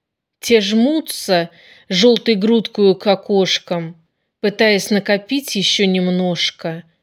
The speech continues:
тепла на дне морозных верениц. Просушивает перья на ветру компания семейства воробьиных, что вперебой с синицею ворчливой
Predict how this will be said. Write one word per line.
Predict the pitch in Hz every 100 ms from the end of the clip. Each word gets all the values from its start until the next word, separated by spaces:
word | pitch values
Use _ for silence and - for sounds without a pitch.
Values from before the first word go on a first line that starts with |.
| _
тепла | - 220 226 190 180 160 160 _ _ _ _ _
на | 196 190
дне | 180 190 180 170
морозных | 175 175 175 185 170 -
верениц. | 175 175 180 175 165 - - _ _ _ _ _ _ _ _ _ _ _ _ _ _
Просушивает | - 214 - 330 - 277 233 220 -
перья | 254 285 262
на | 226 214
ветру | 202 202 220 247 269 247 _ _ _ _
компания | _ 214 202 226 247 262 240 202
семейства | - 208 196 214 220 - 202
воробьиных, | 196 202 190 170 180 170 170 165 - - _ _ _ _ _ _ _ _ _
что | - - 247
вперебой | 240 220 214 185 226 214
с | -
синицею | 220 208 208 196 - 185
ворчливой | 185 185 - 214 247 277 202 170